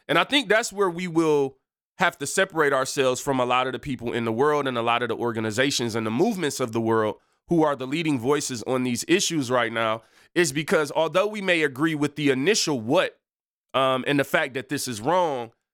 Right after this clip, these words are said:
um, how to resolve it, uh, from a biblical standpoint may look very different from someone who doesn't believe in the Bible, who doesn't believe that Jesus is their Lord and Savior, and who has a very different purpose and cause and,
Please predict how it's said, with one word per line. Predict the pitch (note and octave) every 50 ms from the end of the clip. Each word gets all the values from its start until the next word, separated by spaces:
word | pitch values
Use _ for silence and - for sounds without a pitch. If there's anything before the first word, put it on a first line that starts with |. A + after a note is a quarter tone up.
| _ _ _ -
um, | C3 C3+ C3 A#2+
how | A2+ C3+ F#3 F3+ G3 G3
to | - - F#3
resolve | D#3+ D#3 C3+ A#2 D3 D3 C#3+ C3+ A2
it, | A#2+ A#2+ A2+ - _ _ _ _ _ _ -
uh, | - B2 B2
from | A#2 - D3 C#3
a | C3 A#2+
biblical | G#2+ D#3+ G3+ G3+ G#3+ G#3 G#3 - E3
standpoint | - - - D3 C#3 C3 B2+ - C#3 C3 B2 F2
may | A#2+ C#3 D3+ E3
look | F3 F3 E3+ C3
very | A#2 A2 B2+ E3 F3+ F#3+ G3
different | D3+ B2 D3 D3 C#3+ - C#3 B2 -
from | - - C3+ B2+
someone | A#2+ - - D#3 D3+ C#3+ C#3+ C3 C3
who | C#3 C3+
doesn't | B2 A#2 D#3 G#3 F3+ F#3+ D#3+
believe | B2+ C3+ C3+ C3 C3 A#2
in | B2 A#2+
the | A#2+
Bible, | A2 A#2 A2+ A2 G#2+ A2+ A2+ B2 _ _ _ _ _ -
who | - D#3
doesn't | C#3 A#2+ E3+ G3+ F#3 A3+ G#3
believe | E3+ F3 D#3+ D3+ D3 C3
that | B2 C3+ A#2+
Jesus | G#2 B2 C3+ A2+ A#2 A#2+ G2+
is | B2+ A#2+ G2+
their | A#2 A#2
Lord | A2+ A2+ A#2 A2+ A2+
and | A2 G#2+
Savior, | - - A2 A2 G#2 G#2+ G#2+ - - _ _ _ -
and | C3+ D#3
who | E3+
has | E3+ D#3 C3+
a | D3
very | C#3 A#2 C3+ E3+ F#3+ G3+ G#3 F#3
different | C#3 D3 E3+ D#3+ - D#3 C3 -
purpose | - D#3 C#3+ C3+ C#3 C#3 C3 B2+ - -
and | B2+ B2+ B2+ B2 A#2+ A2+ -
cause | - - E3 D3+ D3 C3+ B2+ B2 B2 B2 -
and, | - A2+ A#2 A2 G#2+ G#2 G2+